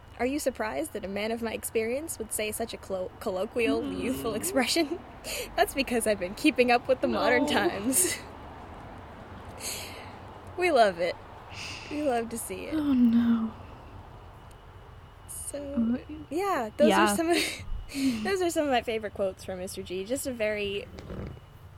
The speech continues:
Speaker 1: he's a great guy and a wonderful teacher. Um, and those are some of the quotes that he said that have just made me laugh the hardest in the middle of Latin class. But yeah.
Speaker 2: Amazing.
Speaker 1: What about your teacher?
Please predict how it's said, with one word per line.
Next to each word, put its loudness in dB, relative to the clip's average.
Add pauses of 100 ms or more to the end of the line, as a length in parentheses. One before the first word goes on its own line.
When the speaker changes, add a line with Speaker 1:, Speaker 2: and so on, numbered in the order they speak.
(480)
Speaker 1:
he's -6
a -4
great -4 (300)
guy -4 (100)
and -4
a -6
wonderful -4
teacher. -10 (480)
Um, -8 (160)
and -6
those -2
are -6
some -8
of -8
the -6
quotes -8
that -10
he -10
said -6
that -10
have -12
just -12
made -10
me -12
laugh -12 (220)
the -12
hardest -12
in -12
the -10
middle -14
of -16
Latin -14
class. -14 (1500)
But -4 (120)
yeah. -6 (1500)
Speaker 2:
Amazing. 8
Speaker 1:
What 2
about -2
your -6
teacher? -12